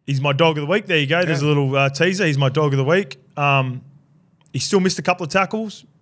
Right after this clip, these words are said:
Speaker 1: He didn't play a perfect game. He played a near perfect twenty minutes.
Speaker 2: Yeah.
Speaker 1: Near perfect. So you'd give him a rating of eight or nine, I think, depending on the judge, right?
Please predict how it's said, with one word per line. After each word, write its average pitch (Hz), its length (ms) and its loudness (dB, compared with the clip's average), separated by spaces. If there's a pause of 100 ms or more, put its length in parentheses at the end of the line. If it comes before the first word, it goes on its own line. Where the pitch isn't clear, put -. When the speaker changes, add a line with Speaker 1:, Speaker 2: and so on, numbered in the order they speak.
Speaker 1:
He 139 100 -2
didn't 175 220 -2
play 170 200 2
a 151 40 0
perfect 165 360 0
game. 175 480 -2
He 131 120 -6
played 147 280 0 (120)
a 143 80 2
near 160 240 2
perfect 143 420 0
twenty 147 240 0
minutes. 151 440 0
Speaker 2:
Yeah. 104 120 -10 (240)
Speaker 1:
Near 147 280 0
perfect. 151 560 -2 (360)
So - 180 0
you'd 180 240 -2
give 208 160 0
him 196 100 0
a 170 80 0
rating 160 380 0
of 135 180 -2 (460)
eight 165 160 2
or 147 100 0
nine, 135 220 0
I 123 40 0
think, 143 240 -6
depending 160 380 -2
on 139 100 0
the 127 80 -4
judge, 110 260 -4
right? 151 280 -2